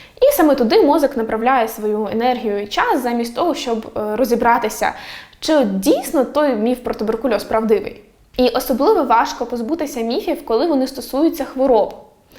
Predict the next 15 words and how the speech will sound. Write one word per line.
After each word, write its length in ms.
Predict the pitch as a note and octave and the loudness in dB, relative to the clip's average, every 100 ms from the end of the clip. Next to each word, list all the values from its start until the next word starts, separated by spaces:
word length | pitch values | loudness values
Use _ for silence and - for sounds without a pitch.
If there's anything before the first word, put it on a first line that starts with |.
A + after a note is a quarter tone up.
| - - - _ _ | -20 -20 -20 _ _
Адже 580 | A#3+ A#3 C4+ C4 A#3+ - - | 0 0 0 0 0 -4 -8
от 160 | B3 A#3+ | -8 -6
з 60 | |
соціальної 540 | - B3+ D#4 C5+ A4 C4 | -4 -2 0 2 4 4
точки 360 | A3 G#3+ - | 0 -4 -4
зору 320 | A3 G#3+ G3+ G3+ | -2 0 0 0
вони 160 | B3 | 0
виконують 480 | A4+ D#4+ D#4 E4+ C4+ | 0 0 0 2 0
функцію 640 | - C#4+ F#4 - - C4+ B3 | 0 -2 -2 -4 -2 0 0
уникнення 880 | - - A#3+ D#4+ - B3+ A3+ A3 G#3 | 0 0 2 2 0 -2 0 -2 -4
та 60 | - | -2
певного 420 | F#4+ E4+ D4+ C#4 | 0 0 0 0
захисту 600 | A#3+ A3 G#3+ - - G#3+ | 2 2 2 -4 -12 -10
від 160 | - | -12
хвороби. 460 | - G#3 G3 G2+ - | -8 -6 -4 -4 -8